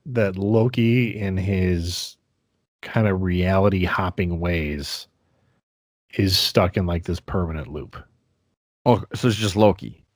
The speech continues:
Speaker 1: Uh, yeah, I think it's just Loki.
Speaker 2: Okay,
Speaker 1: It
Speaker 2: okay.
Speaker 1: could be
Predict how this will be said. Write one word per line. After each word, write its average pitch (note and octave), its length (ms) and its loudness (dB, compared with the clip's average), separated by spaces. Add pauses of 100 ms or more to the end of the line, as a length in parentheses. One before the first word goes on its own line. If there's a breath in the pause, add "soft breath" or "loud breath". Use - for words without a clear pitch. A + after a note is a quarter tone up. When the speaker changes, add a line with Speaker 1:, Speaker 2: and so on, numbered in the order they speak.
(680)
Speaker 1:
Uh, D#3 60 6
yeah, A#2+ 280 8
I A#2+ 120 6
think B2+ 160 4
it's F#2+ 100 -2
just - 280 -4
Loki. D#2+ 400 -10 (140)
Speaker 2:
Okay, G#2 200 -2
Speaker 1:
It - 320 -16
Speaker 2:
okay. - 160 -8
Speaker 1:
could G2 160 -2
be - 200 -16